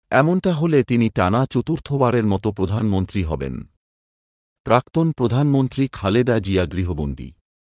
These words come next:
খালেদা জিয়ার প্রধান বিরোধী দল বাংলাদেশ জাতীয়তাবাদী দল এই নির্বাচন বয়কট করেছে, যার কারণে প্রধানমন্ত্রী শেখ হাসিনার জয়ের জোরালো সম্ভাবনা রয়েছে। দুর্নীতির অভিযোগে দণ্ডিত হয়ে গৃহবন্দী খালেদা জিয়া,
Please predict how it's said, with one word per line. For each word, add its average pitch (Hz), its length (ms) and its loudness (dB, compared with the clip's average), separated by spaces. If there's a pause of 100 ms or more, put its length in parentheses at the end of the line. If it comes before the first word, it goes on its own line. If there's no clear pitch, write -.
(480)
খালেদা 170 480 4
জিয়ার 135 320 4
প্রধান 123 460 0
বিরোধী 107 400 0
দল 90 300 2
বাংলাদেশ 90 600 -2
জাতীয়তাবাদী 95 760 0
দল 82 340 0
এই 95 160 0
নির্বাচন 90 600 -2
বয়কট 85 380 -2
করেছে, 87 520 -4 (380)
যার 98 280 0
কারণে 127 380 0
প্রধানমন্ত্রী 107 720 -2
শেখ 110 300 -4
হাসিনার 87 520 -4
জয়ের 85 360 -2
জোরালো 90 400 -2
সম্ভাবনা 78 560 -6
রয়েছে। 73 380 -6 (1300)
দুর্নীতির 185 580 4
অভিযোগে 113 600 4
দণ্ডিত 107 460 2
হয়ে 90 320 2
গৃহবন্দী 113 600 2
খালেদা 92 440 0
জিয়া, 78 420 -4